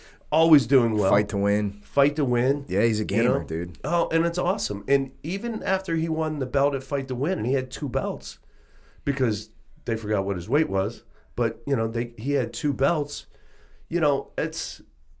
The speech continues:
Speaker 1: y-, you never saw him really, unless it's promotion time. Like, that's the, I hate doing that.
Speaker 2: He doesn't do it. He still doesn't
Speaker 1: He
Speaker 2: do
Speaker 1: still
Speaker 2: it.
Speaker 1: doesn't do it. I do it because I'm
Speaker 2: Dude,
Speaker 1: no-,
Speaker 2: remember
Speaker 1: I'm a
Speaker 2: that guy,
Speaker 1: nobody,
Speaker 2: remember
Speaker 1: and I
Speaker 2: that
Speaker 1: gotta
Speaker 2: kid
Speaker 1: get people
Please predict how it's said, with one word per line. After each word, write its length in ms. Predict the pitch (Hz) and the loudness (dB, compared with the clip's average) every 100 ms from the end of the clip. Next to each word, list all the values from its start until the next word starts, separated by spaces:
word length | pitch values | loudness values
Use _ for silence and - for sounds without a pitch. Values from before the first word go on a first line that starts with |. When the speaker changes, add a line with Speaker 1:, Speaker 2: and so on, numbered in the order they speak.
| _ - | _ -10
Speaker 1:
y-, 160 | 180 170 | -10 -6
you 140 | 165 | -2
never 300 | 160 165 190 185 | 2 4 4 0
saw 340 | - 147 139 | 0 2 2
him 540 | 127 135 123 120 110 - | 2 0 0 -4 -8 -8
really, 640 | 123 147 160 113 104 104 - - - | -2 0 2 0 -2 -6 -16 -20 -2
unless 340 | 139 156 196 - | 2 2 2 -2
it's 140 | 147 | -8
promotion 600 | - - 143 127 117 104 | -12 -8 -2 0 -2 -6
time. 240 | 98 87 - | -8 -10 -8
Like, 260 | 113 107 - | -4 -4 -2
that's 260 | 156 170 | -2 -2
the, 240 | 131 135 - | -8 -8 -2
I 120 | 156 | 0
hate 280 | 123 139 - | 0 -2 -2
doing 220 | 95 80 | -4 -4
that. 200 | 73 - - - - | -12 -18 -20 -20 -20
Speaker 2:
He 180 | - 123 | -6 0
doesn't 320 | 135 131 123 | 2 2 2
do 160 | 123 135 | 4 4
it. 80 | 107 | 2
He 60 | |
still 280 | 127 - 131 | -2 0 0
doesn't 240 | 127 104 175 | 2 2 4
Speaker 1:
He 60 | |
Speaker 2:
do 60 | 233 | 6
Speaker 1:
still 140 | 202 | 6
Speaker 2:
it. 40 | 175 | 6
Speaker 1:
doesn't 220 | 156 139 | 6 4
do 140 | 127 | 2
it. 60 | 120 | 4
I 140 | 135 175 | 2 4
do 200 | 170 160 | 4 4
it 80 | |
because 200 | 147 135 | 4 2
I'm 100 | 143 | 6
Speaker 2:
Dude, 120 | 143 151 | 8 8
Speaker 1:
no-, 60 | |
Speaker 2:
remember 180 | 147 190 | 8 10
Speaker 1:
I'm 60 | 220 | 10
a 100 | 208 | 12
Speaker 2:
that 60 | |
guy, 160 | 175 185 | 12 12
Speaker 1:
nobody, 260 | 147 135 135 | 12 10 8
Speaker 2:
remember 100 | 180 | 8
Speaker 1:
and 80 | 208 | 10
I 40 | |
Speaker 2:
that 60 | 208 | 10
Speaker 1:
gotta 140 | 160 | 10
Speaker 2:
kid 60 | 190 | 10
Speaker 1:
get 60 | 143 | 10
people 100 | 139 | 8